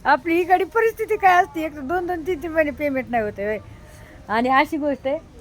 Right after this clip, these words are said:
तर मग म्हणलं चला तुम्हाला, अं, दाखवतो. आणि माकड पाणी पिऊन गेले आता. तर, अं,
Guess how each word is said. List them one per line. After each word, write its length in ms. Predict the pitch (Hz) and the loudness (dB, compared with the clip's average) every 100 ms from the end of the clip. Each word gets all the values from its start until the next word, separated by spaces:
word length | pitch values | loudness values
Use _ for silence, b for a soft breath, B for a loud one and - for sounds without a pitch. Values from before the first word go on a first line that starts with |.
| - - | -20 -14
तर 60 | 220 | -10
मग 60 | |
म्हणलं 240 | 233 240 226 | -8 -6 -6
चला 220 | 285 262 | -4 -4
तुम्हाला, 420 | 262 262 220 240 285 - - - - - | -4 -6 -4 -6 -6 -14 -20 -20 -20 -18
अं, 500 | 214 214 220 220 226 | -14 -12 -10 -12 -12
दाखवतो. 560 | 277 269 247 254 277 285 - - - - - - - - - - - - - 170 | -14 -14 -16 -16 -16 -18 -18 -20 -20 -20 -20 -20 -20 -20 -20 -18 -20 -20 -20 -14
आणि 220 | 190 196 196 - - - - - - - | -12 -10 -12 -14 -12 -12 -12 -16 -12 -10
माकड 280 | 220 233 233 | -8 -8 -10
पाणी 240 | 226 240 | -12 -12
पिऊन 240 | 214 240 247 | -6 -2 0
गेले 200 | 220 208 | 0 -2
आता. 320 | 190 - - - - - - - - - - - - - - - - - - - - - B B B B - - | -2 0 -2 -4 -12 -20 -20 -20 -20 -20 -20 -20 -20 -20 -20 -20 -20 -20 -20 -20 -20 -20 B B B B -20 -14
तर, 20 | 240 | -10
अं, 480 | 226 220 208 208 | -6 -6 -6 -6